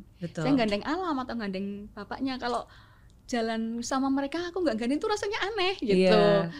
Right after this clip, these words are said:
Speaker 1: iya.
Speaker 2: Kemudian mungkin ya cium pipi kanan kiri, kedua-duanya dipeluk, meluk gitu. Eh, ketika alam awal-awal di S M P dia udah malu kan,
Speaker 1: Hmm.
Speaker 2: <laughs> dipeluk, dicium
Speaker 1: Oh iya,
Speaker 2: sama
Speaker 1: apalagi itu
Speaker 2: emaknya.
Speaker 1: gimana tuh?
Speaker 2: Nah,
Speaker 1: Apalagi anak cowok.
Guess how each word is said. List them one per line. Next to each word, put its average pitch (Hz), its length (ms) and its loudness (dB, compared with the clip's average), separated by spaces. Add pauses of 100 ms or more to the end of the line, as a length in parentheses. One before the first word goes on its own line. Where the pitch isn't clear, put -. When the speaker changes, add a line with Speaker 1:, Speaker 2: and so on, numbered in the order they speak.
Speaker 1:
iya. 160 200 -4
Speaker 2:
Kemudian 233 400 0
mungkin 285 520 -2
ya 233 300 0 (320)
cium 240 240 -2
pipi 214 220 -2
kanan 226 300 -6
kiri, 285 480 -6
kedua-duanya 240 680 0
dipeluk, 269 640 4
meluk 240 320 -4
gitu. 220 300 -6 (420)
Eh, 240 600 0 (120)
ketika 269 380 -8
alam 262 640 -2
awal-awal 247 600 -4
di 240 160 -10
S - 240 -10
M 208 220 -6
P 269 160 -4
dia 269 180 -4
udah 294 300 2
malu 220 480 2
kan, 254 180 4
Speaker 1:
Hmm. 180 420 4
Speaker 2:
<laughs> 151 40 -2
dipeluk, 302 500 2
dicium 233 300 -8
Speaker 1:
Oh 370 80 6
iya, 247 160 8
Speaker 2:
sama 190 80 4
Speaker 1:
apalagi 247 160 2
itu 240 80 -6
Speaker 2:
emaknya. 320 220 -2
Speaker 1:
gimana 185 320 6
tuh? 151 120 -4
Speaker 2:
Nah, 135 80 -2
Speaker 1:
Apalagi 277 240 2
anak 311 160 2
cowok. 180 420 4